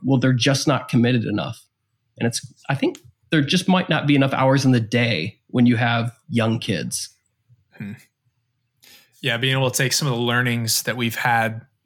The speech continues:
Speaker 2: during this time. So let's say, you know, a year and a half, whenever that time comes when churches are, and I'm using air quotes, "back to normal," right?
Speaker 1: Yeah, yeah.
Speaker 2: Um, hey, we did, we did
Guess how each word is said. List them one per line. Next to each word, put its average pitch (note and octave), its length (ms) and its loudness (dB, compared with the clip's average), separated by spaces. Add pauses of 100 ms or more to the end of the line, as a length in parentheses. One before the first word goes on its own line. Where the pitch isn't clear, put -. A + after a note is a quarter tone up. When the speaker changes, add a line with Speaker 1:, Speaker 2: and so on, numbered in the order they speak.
(160)
Speaker 2:
during B2 260 0
this A2+ 180 -2
time. A#2 320 -2
So E3 100 0
let's D3 140 2
say, C3 240 2
you A#2+ 180 -4
know, A2 140 0
a A2 60 -2
year B2 200 0
and B2+ 80 0
a A2 60 -2
half, C#3+ 160 -4
whenever D3 560 2 (100)
that C3 220 -2
time B2+ 240 -2
comes A2+ 420 -2
when A#2 100 -4
churches A#2 440 -2
are, A2 340 -2 (180)
and - 80 -6
I'm A#2 80 -2
using A#2+ 360 0
air B2+ 140 2
quotes, - 520 -2 (200)
"back B2+ 200 -2
to - 60 -4
normal," A2+ 540 -2
right? A2+ 240 -2
Speaker 1:
Yeah, - 240 -4 (200)
yeah. A2 160 -2
Speaker 2:
Um, G#2+ 460 -2 (840)
hey, C#3 320 0
we A#2+ 160 0
did, D3 400 2
we D#3+ 220 0
did D3 400 2